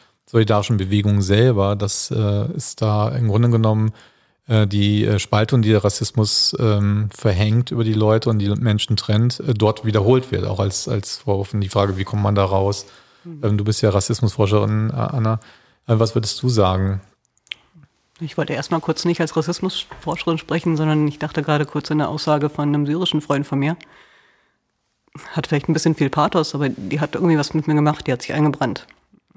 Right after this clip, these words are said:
Speaker 2: Er meinte halt zu mir, "Du Anna, die Revolution hat mich nicht kaputt gemacht, die Folterkammern von Assad haben mich nicht kaputt gemacht, aber die deutsche Bürokratie, die hat mich wirklich gebrochen."
Speaker 1: Ja.
Speaker 2: Ja, und das, das fand ich so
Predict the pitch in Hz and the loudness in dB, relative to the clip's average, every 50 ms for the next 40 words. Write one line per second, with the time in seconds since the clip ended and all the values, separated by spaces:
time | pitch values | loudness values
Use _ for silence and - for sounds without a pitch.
0 | 180 170 165 135 131 131 131 143 139 131 - - 151 139 139 135 131 - _ _ | -8 -4 -2 0 2 0 0 0 -2 -4 -2 -2 -2 0 0 -2 -4 -6 _ _
1 | - 156 - - 156 - 147 143 143 147 - - - - - - - - _ _ | -18 -14 -10 -8 -4 -2 0 0 0 0 -2 -4 -8 -10 -12 -14 -16 -20 _ _
2 | _ - - 170 160 143 151 147 - - - 170 196 185 - - 180 175 170 170 | _ -8 -6 -4 -2 0 0 0 -2 -2 -2 0 0 0 0 0 0 0 0 0
3 | - 160 - 175 - - 185 185 180 185 - - - - - - - 175 170 170 | -2 -4 -4 -6 -6 -2 -2 -2 -2 -2 -4 -10 -18 -20 -14 -8 -6 -4 0 0
4 | 165 160 147 156 - - - - - 160 160 165 165 156 - - 160 170 160 160 | 0 0 0 -2 -8 -12 -18 -12 -6 -4 -2 0 -2 -2 -2 0 0 0 2 2
5 | 160 165 165 165 165 135 - - _ _ _ _ - - - - _ _ - 139 | 2 2 0 0 -2 -4 -6 -10 _ _ _ _ -20 -20 -20 -20 _ _ -4 -2
6 | 131 151 - - 165 - - 185 170 185 180 175 175 - - 165 - - - - | -2 -2 0 0 0 0 0 0 0 0 0 0 -2 -2 -4 -6 -6 -6 -4 -2
7 | 170 165 156 - - - - 147 165 156 156 - - 170 190 196 - - 165 190 | -2 -2 -2 -4 -6 -10 -8 -6 -6 -6 -6 -6 -6 -8 -8 -8 -6 -6 -6 -6
8 | 170 170 160 - - - - - - - 220 214 160 123 - - - - - - | -4 -6 -6 -6 -6 -8 -8 -8 -4 -2 0 2 2 0 -2 -6 -20 -20 -20 -20
9 | - - - _ _ _ _ _ _ _ _ _ _ - 147 143 147 165 160 - | -20 -20 -20 _ _ _ _ _ _ _ _ _ _ -6 -6 -4 -2 -2 -2 0
10 | - 165 - - 190 - - 240 262 254 - 139 - - _ _ _ _ _ _ | -2 -4 -2 -4 -6 -4 -2 -2 -2 -2 -4 -8 -10 -10 _ _ _ _ _ _
11 | _ _ _ _ _ _ _ _ _ _ - 110 107 - 185 170 151 131 - - | _ _ _ _ _ _ _ _ _ _ -10 -6 -2 -2 0 0 -2 -4 -6 -10
12 | 143 - 170 - - 151 160 170 - 147 | -8 -6 -6 -2 0 2 2 2 0 -2